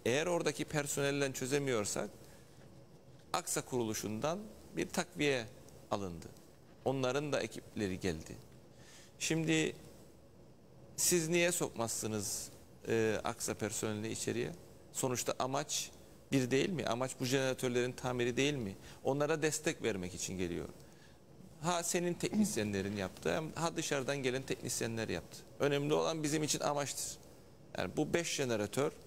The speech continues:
geçtim bir tarafa, hiç girmiyorum ben, sabotajdır, şudur budur, o konulara girmiyorum ama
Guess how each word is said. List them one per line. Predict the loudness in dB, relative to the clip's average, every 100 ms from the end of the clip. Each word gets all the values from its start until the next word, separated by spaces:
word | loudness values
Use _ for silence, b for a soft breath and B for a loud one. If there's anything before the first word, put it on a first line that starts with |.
| B B B B -18 0
geçtim | 2 4 4 4 4
bir |
tarafa, | 2 0 0 0
hiç | 0 -2 -8 -2 2
girmiyorum | 4 4 2 2 0
ben, | -2
sabotajdır, | 0 0 0 -2 -2 -2 -2
şudur | -2 -2 -2
budur, | 0 2
o | 2
konulara | 2 2 2 2
girmiyorum | 0 0 0 0 2
ama | 0